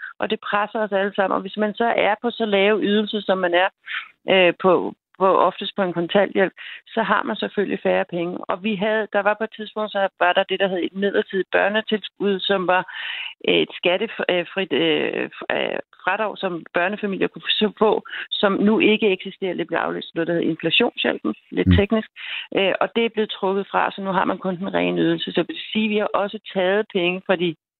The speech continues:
Speaker 1: dem, der har allermest behov, og det er jo den forkerte vej at gå, kan man sige.
Speaker 2: Det må man sige, og der, der kan man så sige, der, der bliver der så større og større brug for dig, og det er jo, og, og, og, og det, I kan i, øh, i Dansk Folkehjælp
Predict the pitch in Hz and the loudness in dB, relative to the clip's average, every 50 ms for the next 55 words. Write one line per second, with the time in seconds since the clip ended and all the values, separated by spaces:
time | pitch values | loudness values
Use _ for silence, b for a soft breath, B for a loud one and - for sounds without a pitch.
0 | _ - 190 185 180 190 190 175 175 - - 175 - 180 185 170 160 - - - | _ -6 -6 -4 -2 -2 -2 0 0 -2 -2 -2 -4 -4 -4 -4 -6 -6 -6 -6
1 | 170 147 156 156 160 - B B B B B - 180 175 - 208 202 190 175 175 | -2 -2 0 -2 -2 -4 B B B B B -4 -4 -2 0 0 0 0 -2 -4
2 | 160 165 160 - - - - - 175 175 - - - - - - - - - 165 | -8 -10 -10 -8 -8 -8 -6 -4 -2 -2 -2 -2 -2 -4 -4 -6 -4 -6 -6 -8
3 | 165 165 - - 175 170 160 - _ _ - 135 139 139 127 123 131 127 117 117 | -8 -8 -8 -10 -10 -12 -12 -14 _ _ 2 4 4 4 2 2 2 2 0 0
4 | - - 113 107 104 113 - - - 107 - 131 131 - - - 127 - 139 135 | 0 2 2 4 4 4 2 0 -2 0 0 -2 -2 -2 -4 -8 -2 -2 -2 0
5 | - - 143 127 123 113 - 123 - - 127 123 113 - - 131 135 - - - | 0 0 0 0 0 -2 -4 -6 -2 0 0 0 2 2 0 0 0 -2 -2 -2
6 | 131 123 - 143 123 110 - - 120 - - 131 131 143 143 131 - 131 120 117 | -2 0 0 0 0 0 0 -2 -4 0 2 2 2 2 2 0 0 0 0 0
7 | - 123 123 117 - 113 - 98 104 117 123 - 113 - 123 127 135 139 139 156 | 0 -2 -2 -2 -2 0 2 4 4 4 2 2 2 4 4 6 6 6 4 4
8 | 123 110 - - - - - 107 - - 113 101 - 131 131 123 - - - - | 2 0 2 2 0 2 2 0 0 0 -2 2 4 4 4 4 2 -2 -10 -20
9 | - - - 147 135 - - 127 120 143 165 131 110 104 101 101 101 98 95 - | -2 2 4 4 4 4 4 2 2 2 4 6 6 8 8 6 6 4 2 0
10 | - - 123 113 117 - - - 107 107 117 131 147 143 131 127 | 2 2 2 2 2 -2 -2 2 4 4 4 4 4 4 2 2